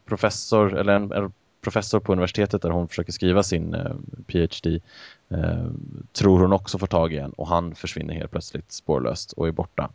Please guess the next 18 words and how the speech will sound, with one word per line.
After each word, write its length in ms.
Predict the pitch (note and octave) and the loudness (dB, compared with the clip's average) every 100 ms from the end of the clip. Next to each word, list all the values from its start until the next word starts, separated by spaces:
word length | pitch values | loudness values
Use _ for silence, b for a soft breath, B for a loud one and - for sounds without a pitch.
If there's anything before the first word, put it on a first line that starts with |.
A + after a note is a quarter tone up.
| _ | _
Och 300 | - D#2+ D2+ | 0 0 0
han 100 | F#2 | 0
har 40 | E2+ | 0
varit 100 | E2+ | 0
borta 240 | F2 E2 | 0 -2
ett 120 | E2 | -2
år 280 | F2+ F2 D#2 | 2 4 4
när 140 | E2 D#2+ | 2 -2
vi 140 | D#2+ | -2
börjar 320 | D#2 D2+ D2+ - | -2 -2 -2 -6
följa 360 | - - E2 F2 | -4 2 4 4
den 140 | E2 | 4
här 160 | E2 D#2+ b b b | 0 -2 b b b
Ariel 380 | F#2+ F2+ F2 F2 | 2 4 4 4
Manto, 360 | F2+ F2 E2+ | 2 0 -2
som 140 | E2+ E2+ | -6 -4
han 60 | |
heter. 320 | E2 D#2 E2 | -4 -4 -6